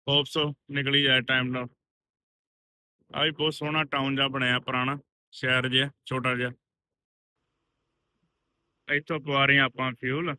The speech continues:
ਤੇ ਦੇਖੋ ਹੁਣ ਕਿੰਨੇ ਕੁ ਦਾ ਪੈਂਦਾ।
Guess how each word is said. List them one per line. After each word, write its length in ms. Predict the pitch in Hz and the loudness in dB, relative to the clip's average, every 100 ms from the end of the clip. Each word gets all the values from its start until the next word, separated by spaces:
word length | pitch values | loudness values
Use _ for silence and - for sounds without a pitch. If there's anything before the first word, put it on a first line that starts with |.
| _ _ _ _ _ _ _ _ _ _ _ - | _ _ _ _ _ _ _ _ _ _ _ -16
ਤੇ 320 | 120 120 117 _ _ _ _ _ _ _ _ _ _ _ _ _ _ _ _ _ _ _ | -14 -14 -16 _ _ _ _ _ _ _ _ _ _ _ _ _ _ _ _ _ _ _
ਦੇਖੋ 260 | - 143 151 | -12 -10 -10
ਹੁਣ 180 | 135 127 | -10 -10
ਕਿੰਨੇ 340 | - 135 131 | -12 -8 -6
ਕੁ 80 | 131 | -4
ਦਾ 120 | 131 | -6
ਪੈਂਦਾ। 420 | 123 123 123 127 | -8 -10 -8 -8